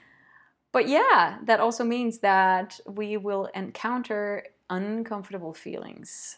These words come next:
And that is something, oh no, Ha, we don't like that. We would like to, if we can, dismiss the discomfort. Fuck no, get these feelings away from me. It is scary.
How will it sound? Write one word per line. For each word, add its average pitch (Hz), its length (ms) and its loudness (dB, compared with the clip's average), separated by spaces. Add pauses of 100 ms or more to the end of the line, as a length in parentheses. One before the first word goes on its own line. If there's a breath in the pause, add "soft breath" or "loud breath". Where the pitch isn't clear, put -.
(160)
And 170 220 -12
that 170 180 -2
is 208 140 -2
something, 190 540 -6
oh 208 320 4
no, 196 640 0 (600 loud breath)
Ha, 226 480 10
we 240 140 2
don't 233 300 0
like 214 340 4
that. 170 340 0 (100)
We 240 380 0
would 277 240 -4
like 196 260 -2
to, 208 400 -6 (340)
if 185 140 -4
we 175 120 -2
can, 226 380 0
dismiss 180 600 -4
the 175 220 -6
discomfort. 175 720 -6 (1000 loud breath)
Fuck 220 480 6 (100)
no, 190 600 6
get - 260 4
these 214 180 -2
feelings 233 380 2
away 254 300 6
from 285 160 10
me. 269 340 4
It 262 180 4
is 269 220 6
scary. 196 840 6